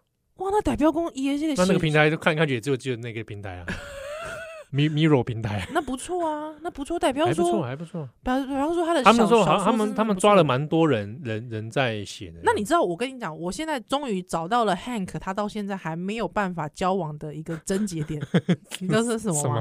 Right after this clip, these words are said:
Speaker 2: 什么？
Speaker 1: 时间不够啊。
Speaker 2: <laughs> 有，也不无可能。
Speaker 1: 对啊，你看。
Speaker 2: <laughs> 哎，上班。
Speaker 1: 上班，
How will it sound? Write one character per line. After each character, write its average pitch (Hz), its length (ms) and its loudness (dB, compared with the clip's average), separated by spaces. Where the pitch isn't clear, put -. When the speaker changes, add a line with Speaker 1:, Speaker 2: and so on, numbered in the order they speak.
Speaker 2:
什 - 80 -4
么？ 180 80 -6
Speaker 1:
时 - 160 -2
间 226 140 8
不 170 120 0
够 175 160 0
啊。 156 200 6
Speaker 2:
<laughs> - 0 -
有， - 340 2
也 135 80 -4
不 - 200 2
无 139 60 0
可 127 160 -4
能。 98 180 -8
Speaker 1:
对 294 100 4
啊， 285 160 6
你 277 80 4
看。 359 240 6
Speaker 2:
<laughs> 320 640 -12
哎， 165 40 -6
上 143 220 -4
班。 160 260 4
Speaker 1:
上 226 240 2
班， 285 280 2